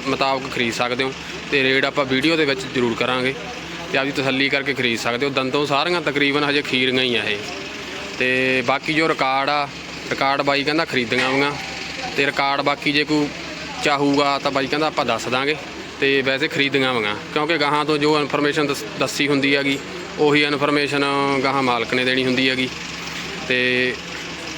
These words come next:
ਰਿਕੁਐਸਟ ਆ ਵੀ ਚੈਨਲ ਨੂੰ ਜ਼ਰੂਰ ਆਪਣੇ ਨੂੰ ਸਬਸਕ੍ਰਾਈਬ ਕਰ ਲਿਓ ਤੇ Facebook ਪੇਜ ਨੂੰ ਕਰ ਲਿਓ ਫਾਲੋ।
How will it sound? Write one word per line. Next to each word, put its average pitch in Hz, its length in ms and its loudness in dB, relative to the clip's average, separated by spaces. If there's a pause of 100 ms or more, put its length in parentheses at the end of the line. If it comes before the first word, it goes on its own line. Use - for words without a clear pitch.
(1080)
ਰਿਕੁਐਸਟ 139 420 0
ਆ 160 60 2
ਵੀ 160 100 -2
ਚੈਨਲ 147 340 2
ਨੂੰ 151 100 2
ਜ਼ਰੂਰ 131 220 4
ਆਪਣੇ 123 180 0
ਨੂੰ 131 100 0
ਸਬਸਕ੍ਰਾਈਬ 135 400 -2
ਕਰ 135 180 0
ਲਿਓ 139 160 0
ਤੇ 143 80 0
Facebook 131 560 0
ਪੇਜ 139 260 2
ਨੂੰ 135 140 4
ਕਰ 131 160 0
ਲਿਓ 131 120 -2
ਫਾਲੋ। 120 480 0